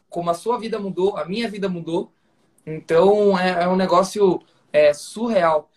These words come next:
E, e você, é, quando,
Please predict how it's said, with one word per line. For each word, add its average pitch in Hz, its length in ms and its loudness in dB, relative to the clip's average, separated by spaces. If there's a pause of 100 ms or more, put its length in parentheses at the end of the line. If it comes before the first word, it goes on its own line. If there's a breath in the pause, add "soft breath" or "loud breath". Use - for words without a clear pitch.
(200)
E, 175 580 -6
e 180 140 -6
você, 226 640 -4 (680)
é, 139 840 -2
quando, 185 500 -2